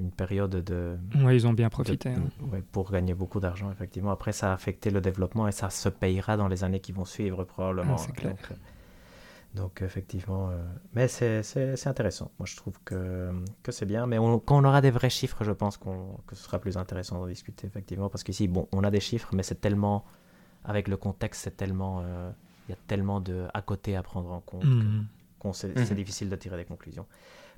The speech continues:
Speaker 1: Point sept, euh, donc, I O Interactive serait en train de développer une nouvelle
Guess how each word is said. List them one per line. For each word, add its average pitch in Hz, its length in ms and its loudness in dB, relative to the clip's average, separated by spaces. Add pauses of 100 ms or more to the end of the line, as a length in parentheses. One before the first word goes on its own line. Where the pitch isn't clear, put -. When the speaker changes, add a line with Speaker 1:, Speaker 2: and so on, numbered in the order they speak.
(180)
Speaker 1:
Point 143 340 -2
sept, - 560 -8
euh, 87 160 -6 (640)
donc, 101 380 -6
I 135 100 -2
O 123 80 2
Interactive 113 800 -4
serait 113 320 -6
en 110 80 -4
train 135 240 -8
de 123 80 -4
développer 98 580 -6
une 101 200 -2
nouvelle 127 260 -2